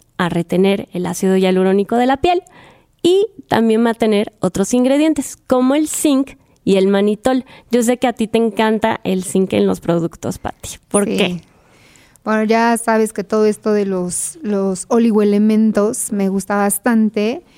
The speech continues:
Speaker 2: Y el zinc, en general, a mí me parece como un ingrediente básico para la piel, ¿sí? Para que la piel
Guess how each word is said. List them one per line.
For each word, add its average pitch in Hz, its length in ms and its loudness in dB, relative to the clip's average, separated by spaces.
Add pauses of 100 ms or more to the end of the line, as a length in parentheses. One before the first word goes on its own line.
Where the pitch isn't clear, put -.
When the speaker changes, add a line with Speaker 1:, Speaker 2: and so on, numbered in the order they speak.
(220)
Speaker 2:
Y 262 160 2
el 277 160 2
zinc, 339 320 0 (160)
en 240 160 0
general, 220 460 0 (140)
a 214 120 -2
mí 233 800 2 (260)
me 233 200 2
parece 214 400 -2
como 214 260 -2
un 247 180 2
ingrediente 226 960 2
básico 208 480 -2
para 196 220 -2
la - 160 -8
piel, - 160 -20 (260)
¿sí? 247 320 -2 (420)
Para 240 280 2
que 240 420 0 (380)
la 240 400 -2
piel 247 420 0